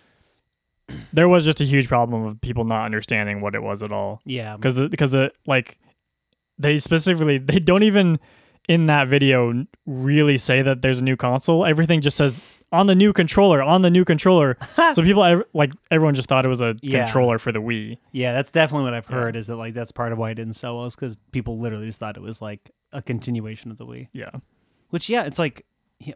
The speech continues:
Speaker 2: why
Speaker 1: Which it
Speaker 2: would
Speaker 1: kind
Speaker 2: you
Speaker 1: of was. I
Speaker 2: Yeah.
Speaker 1: mean, 'cause it could s-, you could still use all your Wii, like,
Speaker 2: Yeah.
Speaker 1: remotes and stuff with it.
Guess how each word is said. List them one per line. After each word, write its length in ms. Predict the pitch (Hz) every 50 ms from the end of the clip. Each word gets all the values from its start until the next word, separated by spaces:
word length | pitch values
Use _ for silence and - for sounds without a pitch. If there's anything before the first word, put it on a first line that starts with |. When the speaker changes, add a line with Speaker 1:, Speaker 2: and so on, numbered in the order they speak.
| _
Speaker 2:
why 120 | 123 120 127
Speaker 1:
Which 100 | 202 170
it 40 | 180
Speaker 2:
would 60 | - -
Speaker 1:
kind 180 | 156 151 147 117
Speaker 2:
you 40 | 101
Speaker 1:
of 40 | 101
was. 480 | 117 120 117 107 107 113 117 - _ _ -
I 60 | 123
Speaker 2:
Yeah. 220 | 120 113 107 104
Speaker 1:
mean, 120 | 107 110 110 _ -
'cause 140 | - 139 127
it 60 | 131
could 180 | 120 - 135 113
s-, 200 | 117 - - -
you 140 | 165 139 127
could 140 | - 139 117
still 200 | - - 139 127
use 260 | 123 123 127 120 117
all 140 | 123 117 113
your 140 | 113 110 104
Wii, 260 | 104 113 113 113 113 110
like, 400 | 107 107 104 101 101 - - _ -
Speaker 2:
Yeah. 360 | 147 147 151 151 151 147 143
Speaker 1:
remotes 320 | 117 120 117 117 113 - -
and 180 | 110 107 107
stuff 320 | - - 117 107 107 - -
with 140 | 123 110 117
it. 200 | 113 110 117